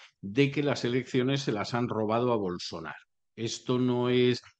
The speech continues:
el enfado de pronto de los partidarios que esperaban ganar y que no ganan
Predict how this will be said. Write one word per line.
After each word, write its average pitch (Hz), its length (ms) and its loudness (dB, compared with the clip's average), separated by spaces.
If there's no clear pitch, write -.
el 113 220 -2
enfado 123 800 2
de 117 120 0
pronto 123 580 2
de 117 80 0
los 110 200 -4
partidarios 117 920 2
que - 140 -4
esperaban 117 560 0
ganar 123 480 2
y 113 120 -4
que 110 140 -2
no 113 200 0
ganan 123 580 2